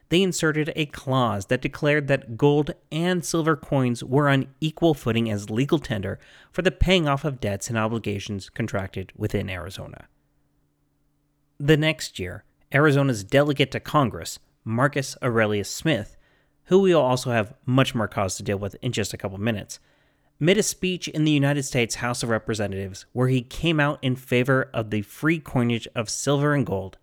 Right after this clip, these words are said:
at a fixed ratio. And this is a stance Smith would always espouse throughout his long career. I will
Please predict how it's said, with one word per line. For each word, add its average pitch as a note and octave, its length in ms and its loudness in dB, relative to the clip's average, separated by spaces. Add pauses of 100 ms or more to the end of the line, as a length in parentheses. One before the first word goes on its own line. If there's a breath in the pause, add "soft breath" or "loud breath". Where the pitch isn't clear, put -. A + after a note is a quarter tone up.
(140)
at A2 80 -2
a G#2 60 0
fixed - 400 -6
ratio. G#2 500 -4 (920)
And B2 260 -2
this D3 220 2
is B2+ 120 0
a A#2 80 2
stance A#2 480 -2
Smith B2+ 380 -2
would A#2 260 -4 (240)
always C#3+ 300 4
espouse G2 540 -6 (100)
throughout G#2 300 -2
his G#2 180 -6 (140)
long G#2 320 0
career. F#2+ 380 -6 (1800 soft breath)
I F#3 120 2
will D4 280 2